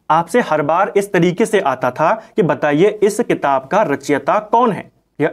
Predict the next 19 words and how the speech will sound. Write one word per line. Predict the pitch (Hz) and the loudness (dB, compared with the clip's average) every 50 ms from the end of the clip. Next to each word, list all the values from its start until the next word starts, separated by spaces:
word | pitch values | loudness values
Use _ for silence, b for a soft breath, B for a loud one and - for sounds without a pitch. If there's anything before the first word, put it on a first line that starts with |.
| - | 2
इस | 233 247 233 - | 0 0 2 2
किताब | 226 170 - 170 151 151 | 0 2 2 2 2 2
में | 151 165 202 | 2 2 2
चंद्रगुप्त | - - - 170 160 151 151 139 202 233 - 220 | 0 2 2 2 2 2 2 2 0 0 2 2
मौर्य | 180 151 151 156 160 151 143 131 | 2 4 4 4 4 4 2 0
को | - - 208 | 0 0 0
क्या | 190 - 214 208 220 | 0 2 2 2 2
बोला | 180 156 143 135 156 208 | 2 2 2 2 2 0
गया | 160 139 139 120 113 | 0 0 0 0 0
है। | 113 131 - - b b b b b _ | -2 -6 -10 -12 b b b b b _
अब | 185 220 226 | 0 0 2
उसने | 208 214 190 190 208 214 233 | 2 2 0 2 2 0 0
थोड़ा | 233 240 - 202 196 214 233 247 | 0 0 0 2 2 4 4 2
सा | 240 262 247 | 2 0 -2
किताब | 247 - 175 175 - 170 185 214 214 - | 0 0 -2 0 2 0 0 0 0 0
का | 202 | 0
जो | 185 214 220 | 0 0 0
कंटेंट | 220 220 160 143 135 120 - 147 147 143 - | 0 0 -2 -2 0 -2 -2 -2 -2 -2 -2
है, | 156 214 269 | -2 -2 -2